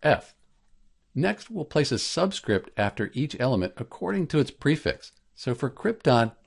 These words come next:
there's nothing written. We don't write mono on the first element. So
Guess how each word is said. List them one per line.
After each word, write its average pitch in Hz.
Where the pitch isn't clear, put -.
there's 127
nothing 127
written. 98
We 87
don't 101
write 92
mono 87
on 82
the 85
first 80
element. 87
So 107